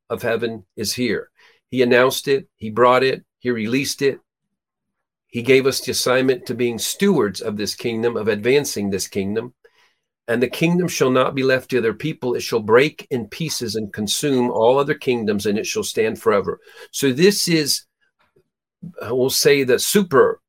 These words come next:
meta narrative that we are operating to. And so this is the direction we're going. Now, if we can back up and see from this big picture, it is, it is,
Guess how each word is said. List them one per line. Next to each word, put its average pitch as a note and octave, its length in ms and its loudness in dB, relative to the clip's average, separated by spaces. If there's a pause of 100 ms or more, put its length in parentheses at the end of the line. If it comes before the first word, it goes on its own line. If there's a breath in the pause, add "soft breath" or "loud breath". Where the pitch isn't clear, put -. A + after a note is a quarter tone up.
(140)
meta B2 320 4
narrative A2 720 2
that A#2 220 0
we C3 160 2
are A#2 180 4
operating G#2+ 680 -2
to. G2 280 -4
And G2+ 80 -6
so A2 120 -4
this B2 360 0
is D#3 120 -6
the C3 120 -10
direction A2 760 -2
we're G#2+ 140 -4
going. G#2+ 380 -2 (580)
Now, A2 320 -2 (320)
if - 160 -8
we B2+ 80 -4
can - 340 -4 (160)
back C#3 400 0
up E3 280 0 (120)
and - 160 -4
see E3 280 -4
from B2+ 200 -2
this A#2+ 180 -2
big B2 260 -4
picture, A2 480 -2
it A#2+ 240 -2
is, A2+ 420 -2
it A2 140 -6
is, G2 440 -4